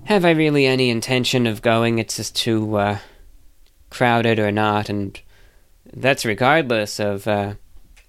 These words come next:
I just don't like being around lots of people. I don't care, you know.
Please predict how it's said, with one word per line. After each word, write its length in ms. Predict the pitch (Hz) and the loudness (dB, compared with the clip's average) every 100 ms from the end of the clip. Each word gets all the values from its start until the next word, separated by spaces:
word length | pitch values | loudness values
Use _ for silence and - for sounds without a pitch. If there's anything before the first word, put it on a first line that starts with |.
| _ - _ - - - - - | _ -20 _ -20 -20 -20 -20 -10
I 120 | - 139 | -4 -2
just 160 | 123 | 0
don't 200 | 117 113 | 0 -2
like 260 | 110 110 - | -2 -4 -2
being 260 | 117 110 | -2 0
around 380 | 110 113 110 104 | 0 0 0 -2
lots 280 | 113 107 104 | -2 -2 -2
of 140 | 101 | -8
people. 400 | - 123 131 107 | -4 -4 -2 -2
I 100 | 98 | 0
don't 160 | 135 127 | 0 -2
care, 380 | - 120 123 107 | -2 0 0 0
you 120 | 120 | -2
know. 320 | 107 98 98 | -2 -2 -6